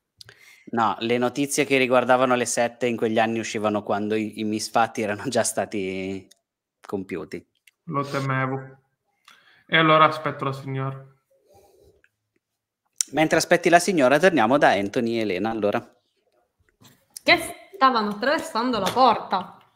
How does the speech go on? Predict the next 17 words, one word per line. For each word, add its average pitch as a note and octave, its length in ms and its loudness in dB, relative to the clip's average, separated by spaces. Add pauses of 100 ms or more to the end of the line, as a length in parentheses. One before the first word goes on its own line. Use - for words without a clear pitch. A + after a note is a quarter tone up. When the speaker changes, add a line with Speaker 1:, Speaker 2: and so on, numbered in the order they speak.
(280)
Speaker 1:
Che D3+ 300 4
stavano E3+ 380 8
attraversando D#3+ 520 4
la D#3 120 6
porta. A#2 340 2
Allora, C#3+ 340 6
quando F3 300 4
arrivate F3+ 360 4
davanti E3 300 2
alla E3 140 4
porta, C#3 480 2
dall'altra C#3+ 840 2
parte, C3+ 840 0
vedete B2 800 -2
una C#3 220 2
stanza E3+ 840 2
speculare B2+ 1080 -2